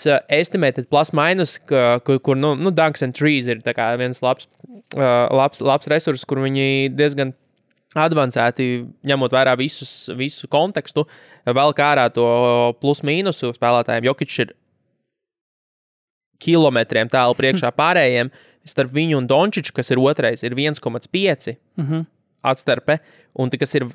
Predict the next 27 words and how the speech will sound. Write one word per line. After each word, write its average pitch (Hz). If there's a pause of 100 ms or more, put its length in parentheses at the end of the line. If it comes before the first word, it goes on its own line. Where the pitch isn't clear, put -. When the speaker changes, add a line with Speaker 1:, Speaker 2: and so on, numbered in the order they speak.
Speaker 1:
kas -
ir 139
tikpat, -
cik -
starp -
otro 160
un 123
trīspadsmito 139
vietu, 110
kas -
ir 117
starp 117
Dončiču 131
un 113
Teitumu. 117 (880)
Un, 135
un, 131
un, 131
un, 131
un, 127
un 131 (520)
viss 170
par 139
to 120
liecina. 139 (600)
Bet, 135
bāc, 175